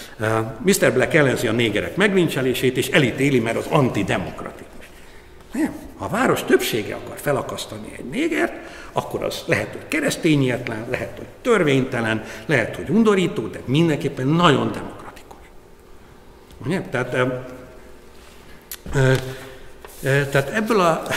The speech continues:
ebből az ellenmondásból, hogy igenis volt már a történelemben precedens. Ugye, ő a, egyébként a, a borító magyarázatául annyit, ugye, hogy ezt a második világháború végén írta, tehát ő egyértelműen a náci rendszert, vagy a, vagy a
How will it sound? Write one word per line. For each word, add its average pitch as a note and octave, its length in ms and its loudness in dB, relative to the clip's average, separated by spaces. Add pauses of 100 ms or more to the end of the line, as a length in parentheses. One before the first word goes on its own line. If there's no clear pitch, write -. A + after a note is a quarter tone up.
(160)
ebből A3+ 180 0
az D#3 120 -2
ellenmondásból, A#2+ 920 0
hogy B2+ 200 -2
igenis E3+ 340 2
volt F#3+ 280 6
már C3+ 260 4
a A#2+ 80 -2
történelemben A#2+ 880 -2
precedens. C3 640 -6 (580)
Ugye, D#3 300 0
ő D#3 220 -2
a, C#3+ 220 -2
egyébként D3 420 -4
a, C#3+ 140 -8
a C#3+ 60 -6
borító D3 420 0
magyarázatául C3+ 840 0
annyit, D3+ 300 0
ugye, D#3 180 -4
hogy D3 280 -8
ezt - 140 -10
a B2+ 60 -4
második D3 260 -2
világháború B2 540 -2
végén B2 400 2
írta, G#2+ 480 -6 (320)
tehát B2+ 160 -2
ő C3+ 60 4
egyértelműen C3 720 4
a A#2+ 40 -2
náci C3+ 460 -2
rendszert, C#3 480 0
vagy B2 180 0
a, B2 140 -2
vagy A#2+ 180 -2
a A#2 240 -4